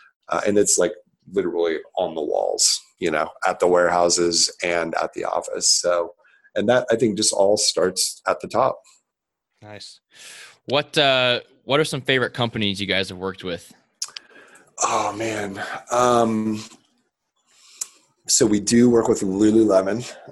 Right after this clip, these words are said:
Speaker 1: Um, I'm, if I'm pretty much in Lulu gear, head to t-, actually, oh my God, I am. That's embarrassing. I have a, um,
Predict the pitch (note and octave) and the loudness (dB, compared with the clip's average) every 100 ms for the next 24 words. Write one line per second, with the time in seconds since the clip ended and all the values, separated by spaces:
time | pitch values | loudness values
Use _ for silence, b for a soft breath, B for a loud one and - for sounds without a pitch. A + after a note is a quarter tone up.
0 | - F#2 F2+ F#2 F2+ F#2 - F2+ F2+ D#2 | 0 2 2 -2 -4 -4 -2 -2 -2 -8
1 | - - F#2 F2+ F2+ - F2 F2+ F2+ F2+ | -8 -2 -2 0 -2 -2 -4 -6 -4 -4
2 | F2+ F2+ D#2+ F2+ F2+ F2 F#2 - G2 D#2+ | -2 -4 -4 -2 2 2 0 -2 -6 -4
3 | F2+ - - - - E2+ - F2 E2 E2 | -8 -8 -12 -10 -8 -10 -10 -18 -18 -18
4 | E2+ D#2+ E2+ E2+ E2 _ _ _ F2 F2 | -18 -18 -20 -20 -20 _ _ _ -14 -8
5 | F2+ - - - - F2+ F2 E2 _ _ | -8 -8 -14 -18 -8 -6 -6 -8 _ _
6 | _ _ _ _ _ - E2 F2+ - | _ _ _ _ _ -10 -10 -10 -16